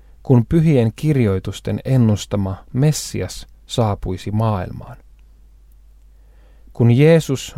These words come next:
oli tullut Johanneksen kastettavaksi, tämä ymmärsi, että Jeesus olisi se vanhan testamentin lupaama Messias.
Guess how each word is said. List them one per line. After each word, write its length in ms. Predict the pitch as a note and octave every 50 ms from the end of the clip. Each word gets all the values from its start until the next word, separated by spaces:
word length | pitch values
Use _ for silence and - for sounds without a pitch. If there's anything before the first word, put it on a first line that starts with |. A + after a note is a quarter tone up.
| - -
oli 160 | B2+ A#2 A2+ G#2+ -
tullut 320 | C3+ C3 B2 A#2 G#2 G2 - - C3
Johanneksen 640 | C3 C3 C3 C3+ A#2+ G#2+ G2+ - - - F#2+ F2+
kastettavaksi, 1040 | - - B2 C3+ B2+ - - - G#2+ - - - A2 G2 F#2+ F#2 - - - A2+ - - - - - - - - - - - - - - - - - -
tämä 280 | D3 D#3 D3 C3 A2
ymmärsi, 640 | - C#3 D3 D3+ C3+ A#2+ A2 G#2 G2+ - - G#2 F#2+ - - - - - - - - - - -
että 300 | C#3+ C3+ - - B2+ A#2+
Jeesus 600 | B2 C#3+ E3 F3 E3+ D3 - - G#2+ - - - -
olisi 460 | C3 B2 A#2 G#2+ G2+ G2 - - A2+ - - -
se 180 | - - A#2 G#2+
vanhan 480 | A#2 C3 C3+ B2 G2+ F#2+ G#2 G2 F#2+ -
testamentin 840 | A#2 A2+ - - - G2+ F#2+ F#2 F#2 F#2 - - G2 F#2+ F#2+ A2+
lupaama 480 | B2+ B2+ - - G#2 F#2 F2+ F2+ F#2 F#2+
Messias. 760 | G#2 G#2+ G#2+ G2+ - - - - - C3+ C3 - - -